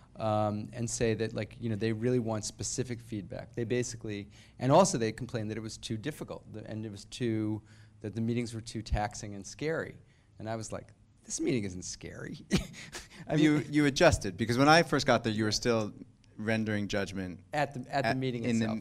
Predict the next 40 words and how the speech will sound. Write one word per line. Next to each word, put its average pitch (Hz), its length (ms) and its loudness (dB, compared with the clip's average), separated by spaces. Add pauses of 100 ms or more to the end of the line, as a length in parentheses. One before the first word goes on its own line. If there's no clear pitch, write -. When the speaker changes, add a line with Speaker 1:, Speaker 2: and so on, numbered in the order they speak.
Speaker 1:
yes, 113 180 -4
Speaker 2:
in 117 120 2
the 113 60 2
Speaker 1:
that's 107 120 0
true. 117 100 4
Speaker 2:
moment. 101 480 -4
Speaker 1:
But 190 120 6
I 196 40 8
wouldn't 233 240 2
Speaker 2:
I 220 40 4
Speaker 1:
render 175 180 0
ju-, 151 140 2
I 175 100 6
wouldn't 190 180 0
say 175 140 2
that's 143 240 4
a 120 80 0
terrible 127 560 0
idea. 101 380 0
Speaker 2:
No, 170 280 8
I 120 120 4
mean, 135 100 4
it's, 131 160 0
it 139 80 4
Speaker 1:
I 143 80 6
Speaker 2:
has 131 200 4
Speaker 1:
would 131 40 -12
Speaker 2:
pros 143 180 2
and 117 100 -4
cons, 131 300 0
Speaker 1:
Yes, 139 240 2
Speaker 2:
but 120 140 0
Speaker 1:
I - 80 6
would 113 160 2
Speaker 2:
then 113 40 -6
Speaker 1:
say 135 340 2
that's 139 320 6
a 131 40 2
good 147 220 6
idea. - 420 -4